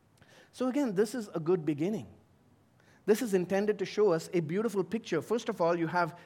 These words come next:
Caleb, who was of the same generation as Joshua, who was seen as a righteous man and leader in that generation, a man of faith. And then you have him saying, "Whoever captures this city, I'm gonna give him my daughter in marriage."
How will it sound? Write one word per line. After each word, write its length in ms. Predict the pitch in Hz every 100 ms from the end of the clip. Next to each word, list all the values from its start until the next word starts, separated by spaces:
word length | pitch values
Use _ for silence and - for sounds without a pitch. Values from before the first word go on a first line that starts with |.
| -
Caleb, 460 | - 208 202 170
who 120 | 175 196
was 180 | 190
of 100 | 175
the 80 | 160
same 320 | 160 196 233
generation 720 | 185 190 180 185 214 156 156 170 - -
as 200 | 190 143
Joshua, 560 | 135 214 220 208 131 110 - _ _ _ _
who 100 | -
was 240 | 220 190 196 -
seen 440 | - 247 254 226
as 120 | 175
a 60 | 180
righteous 500 | 151 180 226 247 -
man 360 | 175 190 208 165
and 160 | 156
leader 380 | 160 220 190 165
in 200 | 160 170
that 160 | 170 160
generation, 580 | 170 165 185 214 175
a 40 | 143
man 280 | 151 170 185
of 80 |
faith. 600 | 180 226 240 233 - - - _ _ _ _ _ _ - - -
And 140 | 208
then 280 | 214 220 220
you 160 | 202 214
have 420 | 202 196 185 - - - _ _ _ _ -
him 240 | 214 247
saying, 460 | - 185 170 220 202 160
"Whoever 280 | 185 208
captures 480 | 202 214 214 233 208
this 160 | 175 190
city, 280 | 196 196 202
I'm 140 | 185
gonna 200 | 185 196
give 180 | 175 185
him 100 | 196
my 180 | 180 151
daughter 400 | 147 175 202 208
in 160 | 190
marriage." 520 | 165 160 175 214 190